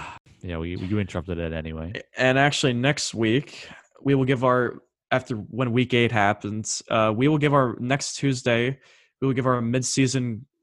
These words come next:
Speaker 2: report cards for every team and players and things, things that are least surprising and most surprising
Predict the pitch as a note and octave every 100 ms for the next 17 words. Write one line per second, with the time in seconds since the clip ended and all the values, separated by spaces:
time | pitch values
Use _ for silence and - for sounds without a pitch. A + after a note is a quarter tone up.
0 | _ - A#2+ - C3 D3 B2 G#2 - -
1 | A2 G#2+ G#2+ - A2+ G#2 G#2 F#2+ A2 G#2
2 | G#2+ G#2+ G2+ G2 G#2+ - - A#2 A2 -
3 | - _ _ _ _ B2+ A#2 A#2 G#2+ G#2+
4 | A#2 - - A#2 A2+ A2 A2 G#2+ G#2+ A2
5 | - - A2 G2 G2 G2 G2+ B2+